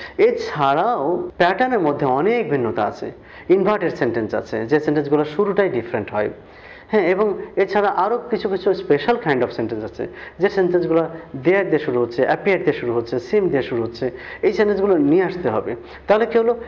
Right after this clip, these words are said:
এক একটা সেন্টেন্স এক এক প্যাটার্নের স্ট্যান্ডার্ড রাখলো, ভোকাবুলারির মধ্যে ভেরিয়েশন হচ্ছে,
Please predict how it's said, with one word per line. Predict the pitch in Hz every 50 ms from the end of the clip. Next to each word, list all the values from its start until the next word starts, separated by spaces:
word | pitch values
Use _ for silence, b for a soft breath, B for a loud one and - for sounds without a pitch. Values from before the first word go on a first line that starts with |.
| B B
এক | - 202 233 240 240 -
একটা | 262 254 262 - - - - 285 277
সেন্টেন্স | 269 - - 226 202 180 180 208 180 -
এক | - 160 151
এক | 175 165 165 -
প্যাটার্নের | - 123 - - 147 156 202 226 - - B B B B B
স্ট্যান্ডার্ড | - - - - 131 131 135 143 151 170 202 208 202 - - -
রাখলো, | 180 185 190 180 180 196 214 240 233 - B B B B B B - - - - - - - - 127
ভোকাবুলারির | 139 147 147 175 175 180 190 202 196 202
মধ্যে | 202 196 196
ভেরিয়েশন | 196 185 190 185 196 190 190 - 190
হচ্ছে, | 202 190 - - - 220